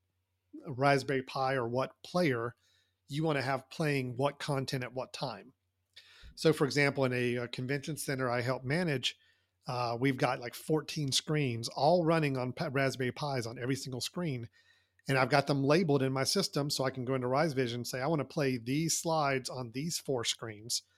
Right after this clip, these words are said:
between eight A M and one P M this afternoon. And then on these other screens, I want this other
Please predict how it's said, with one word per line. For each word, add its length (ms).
between 420
eight 200
A 200
M 280
and 460
one 240
P 220
M 100
this 160
afternoon. 640
And 160
then 100
on 80
these 180
other 180
screens, 360
I 40
want 200
this 220
other 340